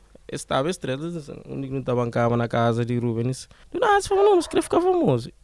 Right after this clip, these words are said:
Ideia agora, que era comédia, ideia era na música, cantava. Então, já,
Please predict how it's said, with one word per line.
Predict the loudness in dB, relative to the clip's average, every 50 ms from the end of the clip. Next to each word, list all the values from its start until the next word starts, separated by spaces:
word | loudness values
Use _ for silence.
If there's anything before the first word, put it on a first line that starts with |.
| -20 _ -2
Ideia | -2 2 4 6 6 8 8 6
agora, | 6 4 4 2
que | 2 0
era | 0 2 0 0
comédia, | 0 0 0 2 2 2 2 2 0 0
ideia | 0 2 2 4 4 6 6 6
era | 4 4 4
na | 4 4
música, | 4 4 2 2 0 -2 -8 -14 -14 -16 -16 _ _ _ -4
cantava. | -2 0 0 2 0 0 0 -2 -6 -10 -10 -10
Então, | -10 -6 -2 -2 0 0 0 -2 -2 -4 -4 -4 -4 -2
já, | 0